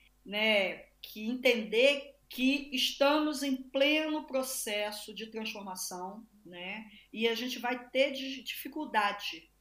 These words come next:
né, de acompanhar. Muitos vão ter dificuldade de acompanhar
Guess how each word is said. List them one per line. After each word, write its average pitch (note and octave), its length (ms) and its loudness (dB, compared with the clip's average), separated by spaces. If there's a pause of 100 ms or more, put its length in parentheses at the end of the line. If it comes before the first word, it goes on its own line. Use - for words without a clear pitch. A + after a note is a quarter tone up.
(120)
né, F#3+ 220 -8
de A3 240 0
acompanhar. A#3+ 840 -4 (140)
Muitos A3 580 4
vão F#3+ 200 -6
ter G3 300 -8 (180)
dificuldade G#3 760 -6
de G#3 100 -6
acompanhar G3 680 -8